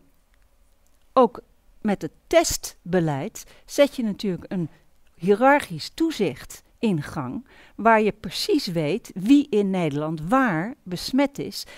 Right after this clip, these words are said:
en hoe je vervolgens daar als autoriteit, als overheid, eh, op kunt reageren. Dat brengt mij op die, op dat tweede, de,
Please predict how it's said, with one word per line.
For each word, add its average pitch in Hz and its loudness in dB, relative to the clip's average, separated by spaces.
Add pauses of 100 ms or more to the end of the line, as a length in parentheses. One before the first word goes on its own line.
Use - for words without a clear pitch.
(220)
en 247 2
hoe 285 4
je 220 6
vervolgens 202 0
daar 143 -4 (340)
als 208 0 (260)
autoriteit, 185 0
als 127 -12
overheid, 160 -2 (340)
eh, 185 -6 (140)
op - -4
kunt - -4 (100)
reageren. 175 -4 (3000)
Dat 247 6
brengt 302 4
mij 262 0
op 262 -2
die, 202 -8
op - 0
dat 247 0
tweede, 302 2
de, 208 -2